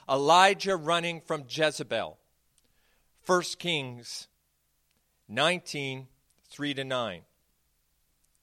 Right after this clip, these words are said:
Just one of my favorite pieces of scripture. You know, I'm really, I really gravitate towards the people that are facing tough stuff in the Bible.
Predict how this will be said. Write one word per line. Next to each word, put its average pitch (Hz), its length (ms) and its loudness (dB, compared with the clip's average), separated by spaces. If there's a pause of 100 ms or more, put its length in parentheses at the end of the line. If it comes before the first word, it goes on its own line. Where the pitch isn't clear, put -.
(260)
Just 180 260 -6
one 151 120 -4
of 135 60 -6
my 131 140 -4
favorite 120 400 -6 (280)
pieces 113 380 -12
of 101 100 -14
scripture. 85 460 -14 (3500)
You 147 120 -4
know, 151 260 -2
I'm 151 220 -6
really, 202 440 -4 (300)
I 165 100 0
really 190 400 -6
gravitate 151 720 -2
towards 135 540 -8
the 117 280 -8 (400)
people 170 340 -6
that 135 200 0
are 127 100 -2
facing 151 500 -6
tough - 280 -6
stuff - 340 -8
in 117 100 -10
the 110 60 -8
Bible. 104 460 -4